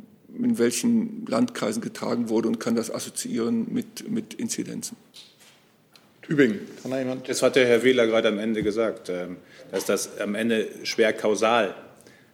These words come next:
Speaker 3: herzuleiten ist. Bremen muss man ja auch mal andersrum mal sehen, war das Bundesland mit der, mit der höchsten Inzidenz zu Beginn, äh, der Entwicklung, ähm,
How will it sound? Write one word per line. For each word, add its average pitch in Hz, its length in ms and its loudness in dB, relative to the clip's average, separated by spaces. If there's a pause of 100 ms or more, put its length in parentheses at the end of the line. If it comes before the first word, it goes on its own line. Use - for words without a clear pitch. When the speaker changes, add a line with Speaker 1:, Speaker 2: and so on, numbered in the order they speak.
Speaker 3:
herzuleiten 92 640 -2
ist. 98 500 -6
Bremen 110 480 0
muss 110 140 -6
man 107 100 -2
ja 101 120 0
auch 104 120 0
mal 107 120 0
andersrum 110 380 0
mal 104 140 0
sehen, 107 340 2
war 98 120 2
das 98 240 0 (260)
Bundesland 104 480 0
mit 101 120 -8
der, 92 220 -2
mit 110 180 -4
der 98 140 2
höchsten 101 260 -4
Inzidenz 95 540 -6
zu 90 120 -8
Beginn, 104 380 2 (640)
äh, 87 100 -8
der 90 200 -2
Entwicklung, 104 540 0 (420)
ähm, 92 440 -4